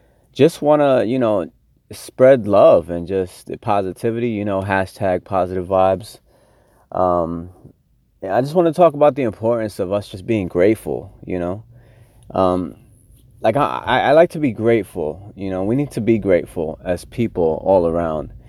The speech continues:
We should wake up and just, you know, just the first thing we should do is wake up and be happy to be alive, you know? Just enjoy, revel in the, in the,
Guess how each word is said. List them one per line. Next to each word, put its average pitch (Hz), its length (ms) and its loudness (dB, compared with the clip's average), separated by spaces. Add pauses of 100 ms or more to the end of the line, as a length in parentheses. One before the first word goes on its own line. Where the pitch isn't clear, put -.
(480)
We 110 140 -2
should 123 160 -2
wake 107 280 4
up 98 360 4 (120)
and 95 240 -6
just, 92 360 -2
you 98 100 -4
know, 82 240 -2
just 107 240 -4
the 123 80 -4
first 156 300 4
thing 151 120 0
we 135 80 0
should 117 140 -8
do 110 160 0
is 90 80 -4
wake 104 300 -2
up 82 260 0
and 85 180 -8
be 87 380 -4
happy 98 380 -2
to 87 80 -2
be 87 120 0
alive, 80 460 2
you 85 100 -4
know? 85 300 -6
Just 98 240 -8
enjoy, 95 480 2
revel 101 400 2
in 87 140 -4
the, 76 140 -12
in 85 140 -8
the, 78 200 -10